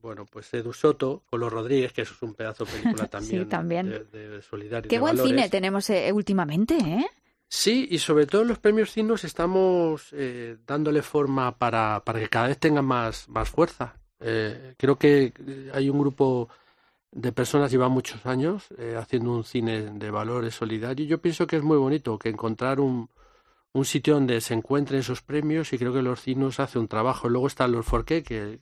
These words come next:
Speaker 1: que el
Speaker 2: Ujú.
Speaker 1: once también está nominada a Abuelos. Yo creo que hay un grupo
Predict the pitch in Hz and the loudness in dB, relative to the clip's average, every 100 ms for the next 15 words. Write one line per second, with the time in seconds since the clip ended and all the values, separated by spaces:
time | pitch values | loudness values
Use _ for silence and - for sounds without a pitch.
0 | _ - 107 110 117 - 117 110 107 110 | _ -6 0 2 0 -2 -6 -4 -4 -2
1 | 113 104 98 _ _ _ - - 123 117 | -4 -4 -8 _ _ _ -16 -6 -2 0
2 | 113 110 110 107 104 101 113 143 160 170 | 2 0 -2 -2 -4 -2 0 2 2 0
3 | 151 160 180 147 147 147 165 160 151 147 | 2 4 4 4 2 4 4 4 2 2
4 | 131 120 113 | 2 0 -4